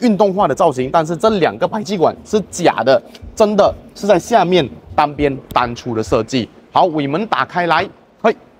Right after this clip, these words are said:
啊，不是电动尾门，它是一个弹簧敞开，然后空间，咦，空间意外有点大哦，来给你来，给大家看一下，嘿，空间蛮大的诶，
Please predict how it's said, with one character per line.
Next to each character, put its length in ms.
啊， 340
不 100
是 100
电 140
动 120
尾 100
门， 380
它 80
是 140
一 40
个 360
弹 280
簧 220
敞 320
开， 240
然 80
后 60
空 340
间， 300
咦， 160
空 240
间 300
意 140
外 160
有 160
点 180
大 240
哦， 160
来 100
给 120
你 60
来， 140
给 120
大 80
家 60
看 140
一 80
下， 220
嘿， 180
空 180
间 140
蛮 280
大 260
的 100
诶， 180